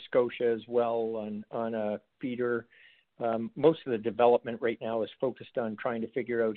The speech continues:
how to pr-, extract the highest benefit from battery systems we're deploying.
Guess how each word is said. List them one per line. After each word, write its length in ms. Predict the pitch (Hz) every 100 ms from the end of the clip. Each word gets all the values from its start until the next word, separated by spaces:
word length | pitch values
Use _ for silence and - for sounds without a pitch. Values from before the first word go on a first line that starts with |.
| -
how 180 | 117 107
to 100 | 110
pr-, 200 | - 123 _ _ -
extract 600 | 117 - - 117 113 - -
the 340 | 113 107 104 -
highest 380 | 123 117 110 - -
benefit 420 | 117 117 113 107 _
from 300 | 123 107 104 98
battery 400 | 113 110 107 101
systems 400 | 120 110 123 104 -
we're 120 | 107
deploying. 580 | 101 - 117 113 165